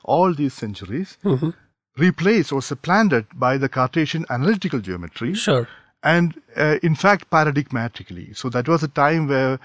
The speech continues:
Speaker 1: Bruno and others started speculating over infinite space, homogeneous space, and early it was analyt-, uh, synthetic geometry with aggregate space.
Speaker 2: Right.
Speaker 1: And even the dimensioning was, uh, following Aristotle. It is not just,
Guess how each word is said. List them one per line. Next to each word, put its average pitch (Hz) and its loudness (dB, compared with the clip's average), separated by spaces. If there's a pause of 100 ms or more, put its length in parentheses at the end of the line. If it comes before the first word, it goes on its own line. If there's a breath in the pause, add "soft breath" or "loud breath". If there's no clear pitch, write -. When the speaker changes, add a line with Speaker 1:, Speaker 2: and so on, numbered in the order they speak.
(240 loud breath)
Speaker 1:
Bruno 147 2
and 131 2
others 127 -2
started - -6
speculating 127 0
over 113 2
infinite 113 -4
space, 110 -6 (300 loud breath)
homogeneous 143 2
space, 104 -8 (240 loud breath)
and 135 2
early 180 4
it 151 -6
was 147 0 (200)
analyt-, 123 -4
uh, 120 -2
synthetic 147 -4
geometry 151 -2
with 127 -2 (320 soft breath)
aggregate 151 2
space. - -12 (140)
Speaker 2:
Right. 139 2
Speaker 1:
And 156 2
even 196 4
the 190 4
dimensioning 175 2
was, 151 0 (140)
uh, 131 -2
following 143 0
Aristotle. 143 -4 (340 loud breath)
It 147 -2
is 143 -2
not 170 2
just, 160 0